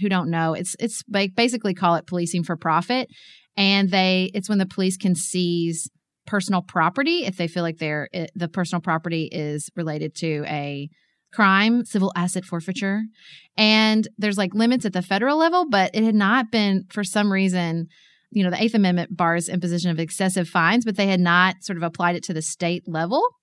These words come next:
And <laughs> so they had a case come before the Supreme Court. And I thought it was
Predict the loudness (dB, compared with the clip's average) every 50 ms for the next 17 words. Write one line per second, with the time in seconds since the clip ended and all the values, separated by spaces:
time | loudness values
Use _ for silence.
0 | _ -20 -20 -20 -20 -20 -20 _ _ _ 0 4 4 4 4 2 -2 -8 -12 -12
1 | -14 -16 -20 -20 -20 -4 0 2 4 4 4 4 4 4 4 4 2 0 2 2
2 | 2 4 4 2 0 -2 -8 -18 -18 -18 -18 -18 -20 -20 _ 0 4 4 6 6
3 | 4 2 0 0 0 0 -2 -2 -4 -2 0 0 0 -2 -4 -4 -2 0 2 2
4 | 2 0 -2 -6 _ -20 -20 -20 _ _ _ _ _ 0 2 4 4 4 4 2
5 | 2 2 2 2 0 0 0 0 0 0 -2 -2 -4 -8